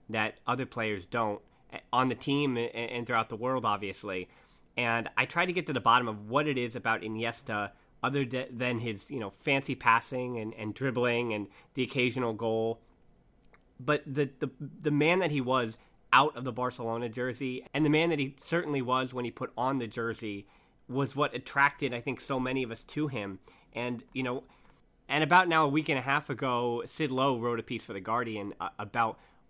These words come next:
what Andres Iniesta is and what he represents in terms of his personality. And I really agree with the idea that he has this everyman quality. And I know that's a, it's a trope and it's a sta-, it's a often overplayed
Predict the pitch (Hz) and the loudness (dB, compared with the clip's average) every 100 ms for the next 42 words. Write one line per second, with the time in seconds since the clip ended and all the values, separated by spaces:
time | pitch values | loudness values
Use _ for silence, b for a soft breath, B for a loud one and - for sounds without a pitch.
0 | _ - 113 131 151 117 131 123 127 113 | _ -16 -2 2 2 2 0 -2 -6 -4
1 | 117 113 117 - 117 113 110 117 120 113 | -4 -6 -8 -6 -6 -4 -4 -4 -4 -4
2 | 113 107 101 113 110 - - - b b | -4 -8 -4 -2 -4 -6 -14 -18 b b
3 | b _ - 123 151 139 117 - 131 - | b _ -8 -4 0 0 -2 -2 -4 -2
4 | 123 147 120 92 104 b b - 120 117 | 0 2 0 -2 -8 b b -4 0 0
5 | 113 - 117 120 170 170 123 127 143 135 | -2 -4 -4 0 2 2 0 0 0 -2
6 | 127 110 107 95 127 127 110 95 110 104 | -4 -4 -4 -6 -4 -4 -4 -4 -2 -4
7 | - b b - 147 139 135 - _ _ | -8 b b -10 -4 -2 -2 -6 _ _
8 | _ - - 170 151 135 - 139 143 127 | _ -6 0 0 0 -4 -2 -2 0 0
9 | 107 101 - 123 120 110 104 104 113 135 | -2 -6 -4 -2 -2 -2 -4 -4 -4 -2
10 | 135 127 131 98 110 101 113 - 147 135 | -4 -4 -8 -6 -8 -8 -12 -4 -2 0
11 | 127 113 - - 131 113 113 107 117 104 | -2 -6 -8 -8 -6 -4 -6 -8 -6 -6
12 | 101 - _ b b b b b _ 131 | -6 -10 _ b b b b b _ 2
13 | 151 - 131 123 - 160 147 139 139 131 | 2 2 -2 -2 0 2 2 -2 -2 0
14 | 123 110 | 0 -4